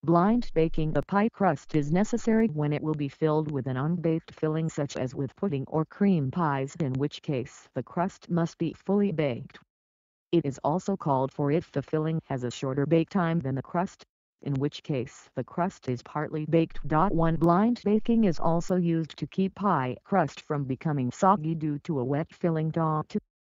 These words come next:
a close-up photograph of ceramic pie weights. Blind baking can be accomplished by different methods. In one technique, the pie crust is lined with aluminium foil or parchment paper,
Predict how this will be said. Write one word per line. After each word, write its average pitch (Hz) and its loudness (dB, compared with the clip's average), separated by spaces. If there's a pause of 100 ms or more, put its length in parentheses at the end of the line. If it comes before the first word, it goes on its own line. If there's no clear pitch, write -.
(400)
a 131 0 (220)
close-up 202 2
photograph 139 -2
of 139 -6
ceramic 147 -2
pie 135 -4
weights. 143 -4
Blind 196 4
baking 202 0
can 175 2
be 160 4
accomplished 185 0 (100)
by 139 -2
different 170 -2
methods. 151 -4 (720)
In 139 -2
one 147 0
technique, 185 2 (340)
the 147 0
pie 202 0
crust - 0
is 131 0
lined 151 -2
with 165 2
aluminium 151 4
foil 131 0
or 127 -4
parchment 190 -4
paper, 196 -2